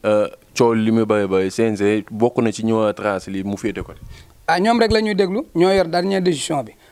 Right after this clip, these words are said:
Speaker 2: Parce que Zarko dugal na lettre am. Xaw ma lettre bi dañ koy accepté wala dañ koy désactep-, eh, désaccepté. Xaw ma bu mu si man di doon. Mais buñ ko accepté, tey am na droit pour bëre le vingt-huit avril.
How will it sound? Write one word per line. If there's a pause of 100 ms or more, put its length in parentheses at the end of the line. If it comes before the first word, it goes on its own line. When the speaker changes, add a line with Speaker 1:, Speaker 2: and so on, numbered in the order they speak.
(100)
Speaker 2:
Parce
que
Zarko
dugal
na
lettre
am. (240)
Xaw
ma
lettre
bi
dañ
koy
accepté
wala
dañ
koy
désactep-, (160)
eh,
désaccepté. (540)
Xaw
ma
bu
mu
si
man
di
doon. (180)
Mais
buñ
ko
accepté, (760)
tey (380)
am
na
droit
pour
bëre
le
vingt-huit
avril.